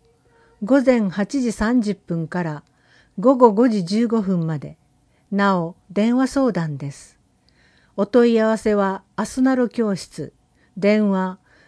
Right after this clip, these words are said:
零一二零一零四の七七四まで。親と子の触れ合い相談、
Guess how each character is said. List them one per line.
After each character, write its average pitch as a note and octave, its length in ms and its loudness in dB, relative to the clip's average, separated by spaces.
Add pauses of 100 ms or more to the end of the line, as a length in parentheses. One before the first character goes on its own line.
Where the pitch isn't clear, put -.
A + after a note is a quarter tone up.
(120)
零 C4+ 440 4
一 G#3+ 280 -2
二 G3 320 2
零 F#3+ 320 -2 (760)
一 A#3+ 340 -2
零 C4 320 4
四 G#3 340 0
の C#3+ 220 -8 (180)
七 A3 300 0
七 C4 260 2
四 G3 340 0
ま D#3+ 120 -4
で。 C3+ 200 -14 (1200)
親 C#4 240 4
と G#3+ 160 -2
子 G3 120 -2
の E3+ 120 0
触 G3+ 140 2
れ B3 180 6
合 A#3 80 2
い A#3 80 2
相 G3+ 320 2
談、 C#3+ 300 -6